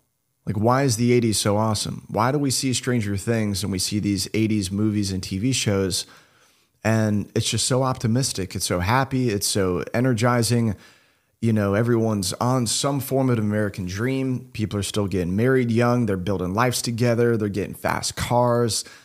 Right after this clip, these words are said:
nice houses. I mean, they're hanging out together on Thursday, Friday nights at the,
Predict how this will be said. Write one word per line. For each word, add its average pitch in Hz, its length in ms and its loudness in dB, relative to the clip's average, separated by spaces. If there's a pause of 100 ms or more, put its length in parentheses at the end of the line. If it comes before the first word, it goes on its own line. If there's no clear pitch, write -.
(140)
nice 87 280 -2
houses. 123 840 2 (640)
I 98 100 -2
mean, 87 260 -2
they're 113 160 2
hanging 110 360 2
out 120 220 2
together 117 400 2
on 110 100 0
Thursday, 98 420 0
Friday 98 380 0
nights 127 460 0
at 95 180 -2
the, 80 340 -4